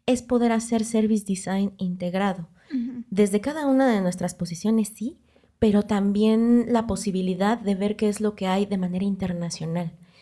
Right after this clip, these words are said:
Speaker 1: Y algo que yo respeto mucho de Service Design M-, M X es eso, eh,
Speaker 2: Ujú.
Speaker 1: los esfuerzos que están haciendo para traer a gente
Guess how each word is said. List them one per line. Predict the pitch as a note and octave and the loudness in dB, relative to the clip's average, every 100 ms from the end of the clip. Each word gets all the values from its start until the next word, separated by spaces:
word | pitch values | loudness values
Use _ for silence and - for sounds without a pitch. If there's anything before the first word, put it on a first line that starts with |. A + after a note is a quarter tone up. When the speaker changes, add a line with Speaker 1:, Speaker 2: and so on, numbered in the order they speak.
| - _ | -20 _
Speaker 1:
Y | G3+ | 2
algo | G#3+ A#3 | 2 2
que | G#3 | 2
yo | G3 | 2
respeto | G#3+ G#3+ G#3+ G#3+ | 0 0 0 2
mucho | G#3+ G#3 A3 | 2 2 -2
de | |
Service | G3 G#3 G3 G3 | -2 -4 -4 -6
Design | F#3+ G3 G3 G3 | -6 -4 -2 -4
M-, | F#3 F3+ | -4 -4
M | F#3 F#3+ | -4 -4
X | F#3 G3+ G#3 | -6 -6 -4
es | G3+ F#3 | -6 -6
eso, | F#3+ F#3 E3 - - - _ - | -6 -6 -8 -14 -18 -20 _ -4
eh, | G3+ G3 | 0 0
Speaker 2:
Ujú. | F#3 | 0
Speaker 1:
los | G3 G3 | 0 -2
esfuerzos | F#3+ A3+ G#3+ A3+ | -4 -4 -2 -4
que | G3 | -6
están | - G#3 | -4 -2
haciendo | G#3 - G#3 G#3 G#3+ - _ _ _ _ _ _ _ - | -2 -2 0 0 -2 -6 _ _ _ _ _ _ _ -2
para | A3 G3 | -2 0
traer | G3 G3+ G#3 | 0 0 0
a | |
gente | G#3 G3+ G3 G#3 G#3 | -2 -2 0 0 -2